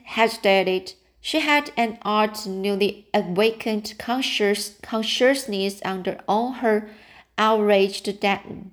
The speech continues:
dignity that the half shy, half eager expression in Gilbert's hazel eyes was something that was very good to see. Her heart gave a quick, queer little beat, but the bitterness of her old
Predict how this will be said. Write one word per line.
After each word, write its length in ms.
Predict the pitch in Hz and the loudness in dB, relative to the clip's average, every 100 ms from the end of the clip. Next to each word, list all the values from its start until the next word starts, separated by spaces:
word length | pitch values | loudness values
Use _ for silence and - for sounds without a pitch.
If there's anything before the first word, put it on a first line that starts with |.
| _ | _
dignity 760 | 214 220 - 165 - - 208 - _ _ - | 4 4 2 -6 -6 -8 -10 -14 _ _ -2
that 320 | 202 220 196 | 2 2 2
the 80 | 214 | -2
half 340 | 214 233 233 | 0 -2 -2
shy, 540 | - - 190 190 190 233 - - - 220 | -4 -2 -2 0 -2 -8 -20 -20 -6 2
half 240 | 226 226 | 2 4
eager 320 | 220 208 208 | 2 2 2
expression 800 | 208 190 190 - 185 202 220 208 | 2 0 -2 -2 -2 0 -2 -2
in 160 | 190 180 | -4 2
Gilbert's 560 | 196 196 208 233 233 | 2 2 2 0 0
hazel 400 | - 214 190 196 | -6 -2 0 0
eyes 480 | - 175 - 151 - - - _ | -2 -4 -4 -8 -12 -16 -20 _
was 180 | 208 214 | 0 0
something 540 | 214 240 254 269 202 185 | 2 0 0 -2 -4 -2
that 220 | 185 196 | -2 -2
was 320 | 180 185 190 | -2 -2 -2
very 300 | 180 185 190 | -2 0 0
good 260 | 185 190 190 | 2 0 2
to 140 | 208 | -4
see. 440 | 202 185 - 208 - - - _ - | -4 -4 -6 -8 -14 -20 -20 _ 0
Her 120 | 220 | 2
heart 540 | 214 - 208 214 214 - - | 2 0 4 4 2 -6 0
gave 320 | 202 196 185 | 2 2 2
a 120 | 185 | -2
quick, 520 | 180 - 233 233 - _ _ - | -4 -2 -2 -2 -12 _ _ -12
queer 320 | - 214 208 | -2 4 4
little 300 | 202 196 196 | 4 2 -2
beat, 480 | - 190 - - - _ - _ - | -2 -4 -4 -12 -14 _ -20 _ 6
but 320 | 233 233 202 | 6 6 -2
the 100 | 220 | -4
bitterness 720 | - 214 240 262 262 262 262 | 0 0 0 -2 -4 -4 0
of 220 | 233 226 - | 0 -2 0
her 260 | 220 214 - | 2 2 2
old 320 | 208 214 220 | 4 4 2